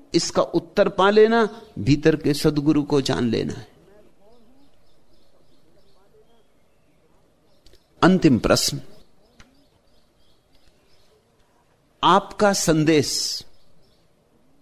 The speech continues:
रोशनलाल, रोशनी फैलाओ,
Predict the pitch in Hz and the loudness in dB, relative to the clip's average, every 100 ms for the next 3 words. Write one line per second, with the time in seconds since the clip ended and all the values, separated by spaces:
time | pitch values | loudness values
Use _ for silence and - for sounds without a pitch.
0 | - - _ - - - _ - - _ | -20 -20 _ -20 -20 -20 _ -20 -20 _
1 | _ - _ _ _ _ _ _ _ _ | _ -20 _ _ _ _ _ _ _ _
2 | _ _ _ - 123 147 165 233 208 143 | _ _ _ -10 -2 0 0 0 2 2
3 | 120 175 - - - - - _ _ - | 0 -4 -10 -20 -20 -20 -20 _ _ -20
4 | _ _ _ - _ 110 127 160 - 208 | _ _ _ -20 _ -4 0 0 0 -2
5 | 180 170 131 82 - | 0 0 2 -2 -4